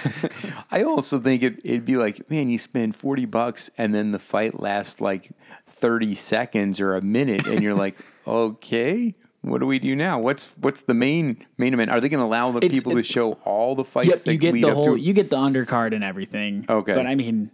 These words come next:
Speaker 1: nobody's going there to see those guys. It's, you're going to see this, uh, this thing that you'd expect to be on W W E, not to be on boxing.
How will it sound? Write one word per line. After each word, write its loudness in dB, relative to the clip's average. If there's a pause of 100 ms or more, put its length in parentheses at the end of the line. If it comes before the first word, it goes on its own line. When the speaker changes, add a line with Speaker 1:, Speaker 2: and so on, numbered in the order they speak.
(120)
Speaker 1:
nobody's 0
going -4
there -8
to -10
see -10
those -10
guys. -14
It's, -12 (260)
you're -2
going 0
to -2
see -4
this, -6 (840)
uh, -14
this -6
thing 0
that -2
you'd -2 (100)
expect -6
to -2
be 2
on -2
W 2
W -2
E, -2
not -8
to -10
be -6
on -14 (420)
boxing. -8